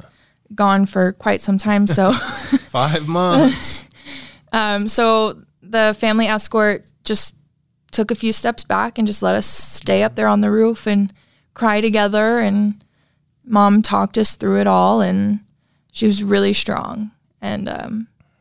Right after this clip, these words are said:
Speaker 1: when we finally collected ourselves, we went back down, and it was just one of those, it was really special just to be the three of us up there.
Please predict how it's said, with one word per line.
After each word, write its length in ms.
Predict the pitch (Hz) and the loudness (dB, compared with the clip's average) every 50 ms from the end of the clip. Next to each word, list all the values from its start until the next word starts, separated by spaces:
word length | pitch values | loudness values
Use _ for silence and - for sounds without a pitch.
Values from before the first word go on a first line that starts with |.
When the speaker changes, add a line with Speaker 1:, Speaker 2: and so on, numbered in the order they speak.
| _ _ _ 277 | _ _ _ -6
Speaker 1:
when 160 | 226 208 208 | -2 0 2
we 120 | 208 202 196 | 2 2 2
finally 380 | - 214 202 202 202 202 202 | 0 0 0 2 2 0 0
collected 400 | 202 - - 226 214 208 - 226 220 | -2 0 -2 -2 -2 0 -2 0 0
ourselves, 440 | 220 208 - 220 214 208 208 208 208 | 0 0 0 -2 -2 -2 -2 0 0
we 60 | 208 | 2
went 180 | 202 202 - - | 2 2 0 -2
back 200 | 202 202 196 - | -4 -4 -4 -2
down, 360 | 220 220 214 214 214 202 214 | -2 0 2 2 2 0 0
and 220 | 208 214 220 208 - _ _ _ _ _ _ _ _ _ _ _ _ _ _ | -2 -2 -4 -4 -6 _ _ _ _ _ _ _ _ _ _ _ _ _ _
it 80 | - 220 | 0 2
was 160 | 226 226 214 | 2 2 0
just 180 | 220 214 - 226 | -2 -2 0 0
one 80 | 220 | 2
of 60 | 220 214 | 2 2
those, 200 | 214 208 208 - | 2 0 0 0
it 60 | - | 0
was 160 | 233 226 226 | 0 2 2
really 280 | 220 247 262 262 269 240 | 2 2 2 2 2 0
special 480 | - - 220 208 208 - 214 202 196 | 0 0 0 0 0 0 0 -2 0
just 300 | 196 - 208 202 - - - | 0 0 0 0 0 0 -2
to 60 | 208 | -2
be 240 | 190 - 208 208 208 | -2 0 0 2 2
the 120 | 196 185 | 2 0
three 300 | 190 - - 202 202 208 | 0 -4 -2 2 2 2
of 100 | 202 190 | 4 2
us 200 | 190 185 180 - | 0 0 0 -2
up 200 | - - 202 - - | -4 -6 -8 -6 -4
there. 420 | 190 180 180 190 202 220 233 240 | -2 0 0 2 2 0 0 -2